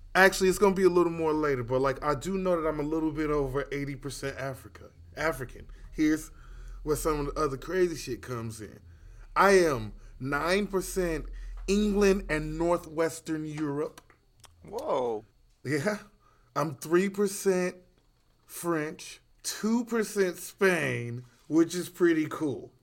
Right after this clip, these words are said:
Speaker 1: That's pretty
Speaker 2: Mm-hmm.
Speaker 1: cool, too. Two percent Ivory Coast and Ghana. And, like, for the record, like, um, yeah, I think Spain is cool, like, 'cause it's a lot about that. Um, I, I think they're all cool for the record, and I'll get back to some of that in a second.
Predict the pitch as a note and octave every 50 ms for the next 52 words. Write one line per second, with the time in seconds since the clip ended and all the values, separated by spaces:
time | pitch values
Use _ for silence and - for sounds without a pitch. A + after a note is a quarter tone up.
0 | _ - D3+ C#3 D3+ D#3 C#3+ A#2 B2 A#2+ E3+ E3 D#3+ E3 C3+ - - E3 D#3 D3+
1 | D3+ D#3 D3 - C#3+ B2 A2 G#2+ A2+ - - - - - - - - _ _ _
2 | - - A#3+ A#3+ A3+ A#3 A#3 G#3+ G3+ - G#3 F#3+ F3+ F3 E3+ - - - C#3+ D3+
3 | D#3 D#3+ E3 D#3+ D3+ D#3+ F3 E3 D#3 - - D#3+ D3+ D3 D3 C#3+ D3 - - -
4 | C#3 C3+ C3 B2 A#2+ C#3 C#3 B2+ A#2+ G#2 - - - - - - - - F3 F#3+
5 | F#3+ F#3 F#3 - A3 G3+ F#3 E3+ F#3+ G3 G3 F#3+ - D3+ - - - - - -
6 | D3+ E3 D#3+ C#3+ B2+ - - - - _ - - - _ _ - _ _ _ -
7 | D3 D#3+ E3 D#3 D3 C3+ C3+ D#3+ G3+ F#3 B2+ C3 - E3 C#3+ B2+ - - C#3+ C3+
8 | C3+ B2+ B2 - - C3+ B2 B2 B2 A#2+ A2+ - B2+ B2 B2 A#2 - A#2+ B2+ B2
9 | A2 G#2 A2 G#2+ G#2 - A2+ G2+ - - - A#2+ A#2 A#2+ C3+ D3+ E3+ E3 - G3
10 | A3 G#3+ C#4 B3 G3 A#3+ A3 G#3 G3+ G3 F#3 F3+ F3 - - F3 D3+ C#3+ - -
11 | C#3+ C3+ B2+ A#2 A#2+ C3 C3 A#2+ A#2+ - A2+ - - - _ _ _ _ - C#3+
12 | D3 D3+ D#3+ D3+ C3+ D#3 D3 C3 D3 C#3+ C3+ - A#2+ - C#3+ C3 B2+ B2+ B2+ A#2+
13 | A2+ G2+ - - - - - - -